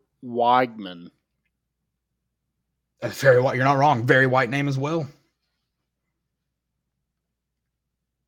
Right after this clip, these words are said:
Speaker 1: I don't know where he's from. He's from Texas, so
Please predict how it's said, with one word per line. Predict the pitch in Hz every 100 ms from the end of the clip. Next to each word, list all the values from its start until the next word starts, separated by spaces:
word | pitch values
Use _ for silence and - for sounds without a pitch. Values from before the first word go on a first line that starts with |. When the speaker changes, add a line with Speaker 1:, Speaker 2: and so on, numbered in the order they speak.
| _ _ _ - -
Speaker 1:
I |
don't | 117
know | 107 101
where | 95 90
he's | 101 87
from. | - 82 76 _ _ _ _ _ _ _ _ _ _ _ _ _ _ _ _ _ _ _ _ _ _ _ _ _ _ _ _
He's | 123
from | - 131
Texas, | - 104 107 - -
so | -